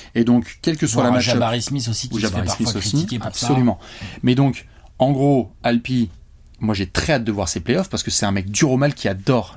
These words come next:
Speaker 1: les trucs comme ça. On l'a vu l'année dernière face aux Warriors. C'est pas un truc qui l'effraie. Moi j'ai trop hâte de le voir. Mais Alpi versus Wemby, you. Alpi versus Jokic,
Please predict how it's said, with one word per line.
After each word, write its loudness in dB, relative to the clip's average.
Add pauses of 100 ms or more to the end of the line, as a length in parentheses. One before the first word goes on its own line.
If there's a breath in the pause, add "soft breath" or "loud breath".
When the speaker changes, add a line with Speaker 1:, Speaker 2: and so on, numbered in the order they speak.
Speaker 1:
les -8
trucs -8
comme -4
ça. -6
On 0
l'a 2
vu 0
l'année 0
dernière -2
face -2
aux 0
Warriors. -4
C'est -4
pas -6
un -2
truc -6
qui -4
l'effraie. -6 (160)
Moi -6
j'ai -2
trop 0
hâte -4
de -2
le -2
voir. -4 (380 loud breath)
Mais 2 (520 loud breath)
Alpi 0
versus -2
Wemby, 0 (180)
you. -8 (460 soft breath)
Alpi 2
versus -2
Jokic, 0